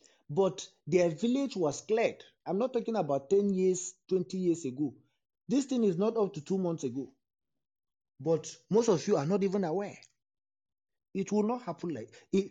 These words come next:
something like this will not happen in Kano and you will not hear it. It's not possible.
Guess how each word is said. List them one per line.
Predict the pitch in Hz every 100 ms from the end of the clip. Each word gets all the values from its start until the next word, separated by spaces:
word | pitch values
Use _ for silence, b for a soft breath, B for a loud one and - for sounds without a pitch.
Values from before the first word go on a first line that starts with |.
| - -
something | - 240 254 262
like | 247 160 165
this | 180
will | 139
not | 147 165
happen | 165 151 160
in | 120
Kano | - 135 139
and | 117
you | 101
will | 107
not | 123
hear | 117 101
it. | 95 - - _ _ _ _ _ _ _ _ _ _ _ -
It's | 156
not | 220
possible. | 185 151 123